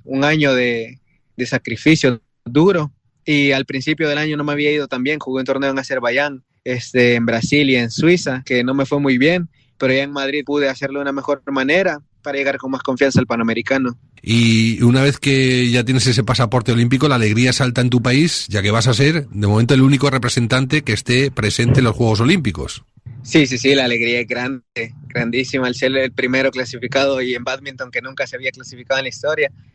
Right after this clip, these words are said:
Speaker 1: Creo que eso es más emocionante, pero como te digo, siempre la cabeza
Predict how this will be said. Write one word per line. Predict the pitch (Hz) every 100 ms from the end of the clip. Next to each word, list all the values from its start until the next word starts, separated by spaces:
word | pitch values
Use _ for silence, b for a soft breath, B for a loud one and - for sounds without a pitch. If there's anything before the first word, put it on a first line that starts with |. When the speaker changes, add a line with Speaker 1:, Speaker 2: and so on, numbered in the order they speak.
| b -
Speaker 1:
Creo | 123 127
que | 139
eso | 135
es | 143
más | 143
emocionante, | 143 139 139 160 156 139
pero | 139 131
como | 127
te | 120
digo, | 131 123
siempre | 127 127
la | 127
cabeza | 120 123 131 127 127 120 113